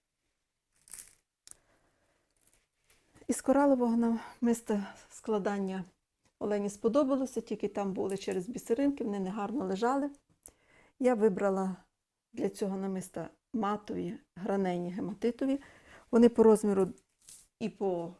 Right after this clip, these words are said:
дизайну, по всьому дуже гарно підійшли. І намисто вже лежить просто ідеально. На зменшення дала менші,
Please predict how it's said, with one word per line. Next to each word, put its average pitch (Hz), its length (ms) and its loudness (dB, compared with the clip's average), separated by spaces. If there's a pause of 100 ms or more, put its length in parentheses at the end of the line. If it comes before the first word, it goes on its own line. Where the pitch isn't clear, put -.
(120)
дизайну, 214 520 2
по 196 100 -8
всьому 190 320 -2
дуже 190 240 -4
гарно 190 340 -4
підійшли. 247 640 -4 (1400)
І 220 120 0
намисто 214 400 -2
вже 190 160 -2
лежить 185 500 -4 (720)
просто 190 360 0
ідеально. 185 680 -4 (720)
На 208 80 -4
зменшення 190 500 -6
дала 170 240 -6
менші, 247 580 -8